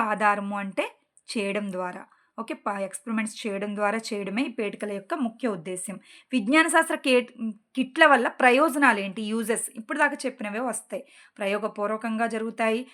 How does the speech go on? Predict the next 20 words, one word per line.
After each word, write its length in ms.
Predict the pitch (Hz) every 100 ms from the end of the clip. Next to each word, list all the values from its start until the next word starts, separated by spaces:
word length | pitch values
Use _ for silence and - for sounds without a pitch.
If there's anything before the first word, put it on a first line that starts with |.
| - 208
అనుభవంతో 600 | 214 233 269 254 226 233
కూడిన 280 | 233 208
అభ్యసనం 460 | 202 170 240 262 240
అనేది 220 | 220 202 202
జరుగుతుంది. 340 | 190 202 196
ఎక్స్‌పెరిమెంట్ 520 | 196 - 254 254 240 247
చేయడం 240 | 233 233
వల్ల 180 | 240 262 403 - - -
ఒక 140 | - 220 196 - _
ఎక్స్పీరియన్స్ 640 | 220 214 - 302 294 262 247
వస్తుంది 280 | 226 214
కాబట్టి 300 | 214 202 202 254
అనుభవంతో 520 | 214 196 240 226 220
కూడిన 280 | 220 202 202
అభ్యసనం 520 | 185 202 220 240 269 - - -
ఎక్కువ 400 | 269 269 381 359
కాలం 320 | 302 254 277
గుర్తుంటుంది, 460 | 254 - 208 202 196 226
చేయడం 280 | 208 220 226
వల్ల 180 | 233